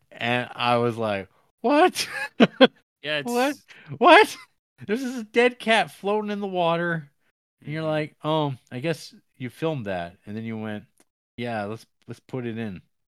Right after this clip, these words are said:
Speaker 2: Mm-hmm.
Speaker 1: And then we
Speaker 2: Thanks
Speaker 1: get
Speaker 2: a lot,
Speaker 1: live
Speaker 2: Varg man.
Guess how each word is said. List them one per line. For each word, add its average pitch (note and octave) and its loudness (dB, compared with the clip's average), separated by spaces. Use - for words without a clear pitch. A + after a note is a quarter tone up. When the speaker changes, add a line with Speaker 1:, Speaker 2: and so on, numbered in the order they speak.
Speaker 2:
Mm-hmm. G#2+ -20
Speaker 1:
And A#2+ -6
then C3+ -4
we A2 -8
Speaker 2:
Thanks G#2 -4
Speaker 1:
get F#2 -12
Speaker 2:
a - -8
lot, F#2+ 0
Speaker 1:
live C#3 -2
Speaker 2:
Varg A2 -14
man. A#2 -18